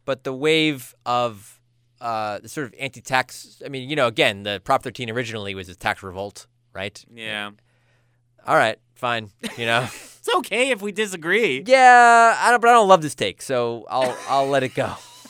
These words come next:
Speaker 2: <laughs>
Speaker 1: I'll let it go.
Speaker 2: For the
Speaker 1: Yeah.
Speaker 2: record, you don't love your own take.
Speaker 1: Right.
Speaker 2: That's what you're saying.
Speaker 1: Yeah,
Speaker 2: Okay.
Speaker 1: exactly.
Speaker 2: Let's move on to Props one and two. Uh, Liam, why don't you give us the, the numbers and then your takeaways from those?
Speaker 1: So they both passed.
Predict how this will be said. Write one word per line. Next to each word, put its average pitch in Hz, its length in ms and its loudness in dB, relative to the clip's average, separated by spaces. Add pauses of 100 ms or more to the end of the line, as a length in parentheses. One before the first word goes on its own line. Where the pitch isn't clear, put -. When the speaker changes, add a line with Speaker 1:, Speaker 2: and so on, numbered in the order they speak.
Speaker 2:
<laughs> - 460 -10
Speaker 1:
I'll 131 180 -6
let 127 160 0
it 117 80 -8
go. 98 240 -6 (280)
Speaker 2:
For 208 120 -2
the 196 60 -2
Speaker 1:
Yeah. 196 60 0
Speaker 2:
record, 185 120 -4
you 175 160 -6
don't 202 100 -2
love 185 140 -4
your 151 160 -6
own 135 220 -6
take. 80 360 -20
Speaker 1:
Right. 131 200 0
Speaker 2:
That's 127 140 -6
what 107 80 -10
you're 85 140 -14
saying. - 180 -14
Speaker 1:
Yeah, 110 180 -4 (120)
Speaker 2:
Okay. 143 100 -10
Speaker 1:
exactly. 110 440 -8 (180)
Speaker 2:
Let's 151 160 -8
move 208 160 -8
on 196 140 -4
to 175 60 -10
Props 160 400 0
one 123 260 -6
and 120 120 -8
two. 110 520 -6 (680)
Uh, 92 460 -2 (120)
Liam, 123 160 -6
why 139 80 -2
don't 143 80 -6
you 147 80 -16
give 139 100 -4
us 135 120 -8
the, 104 280 -10
the 104 140 -12
numbers 147 720 -6
and 101 180 -10
then 98 320 -8
your 104 260 -8
takeaways 87 440 -12
from 82 160 -20
those? 73 240 -18
Speaker 1:
So 151 240 -2
they 151 100 0
both 151 180 0
passed. - 460 -4